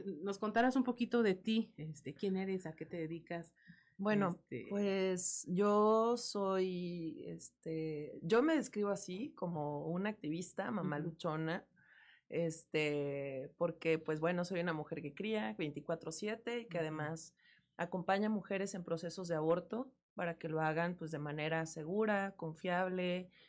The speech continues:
Speaker 2: en sus hogares, ¿no? Y,
Speaker 1: Ujú.
Speaker 2: o que tengan simplemente la información, lo que refiere a este tema.
Speaker 1: Sí.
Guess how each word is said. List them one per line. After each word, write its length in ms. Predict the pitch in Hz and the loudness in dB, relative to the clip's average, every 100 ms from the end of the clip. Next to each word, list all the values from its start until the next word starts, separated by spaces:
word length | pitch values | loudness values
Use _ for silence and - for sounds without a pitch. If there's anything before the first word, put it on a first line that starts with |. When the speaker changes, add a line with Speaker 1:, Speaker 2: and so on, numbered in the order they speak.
| _ _ | _ _
Speaker 2:
en 160 | 175 165 | -4 -4
sus 200 | 170 160 | -4 -4
hogares, 720 | 156 185 185 185 175 175 170 | 2 4 4 4 2 0 -4
¿no? 200 | 170 196 | -4 0
Y, 80 | 202 | 2
Speaker 1:
Ujú. 100 | 175 | 2
Speaker 2:
o 80 | |
que 100 | 175 | 2
tengan 340 | 175 180 196 202 | -2 -2 -2 -4
simplemente 500 | 220 208 226 202 208 | -6 -4 -4 -4 -4
la 80 | 202 | -4
información, 680 | 180 175 160 160 170 170 | -4 -6 -4 -4 -4 -2
lo 100 | 185 | -4
que 100 | 185 | -6
refiere 480 | 165 151 170 165 170 | -6 -6 -2 -2 -2
a 140 | 165 156 | -4 -8
este 240 | 160 165 | -10 -12
tema. 240 | 160 160 165 _ _ - | -14 -16 -18 _ _ -20
Speaker 1:
Sí. 400 | 127 143 131 117 | -14 -10 -8 -10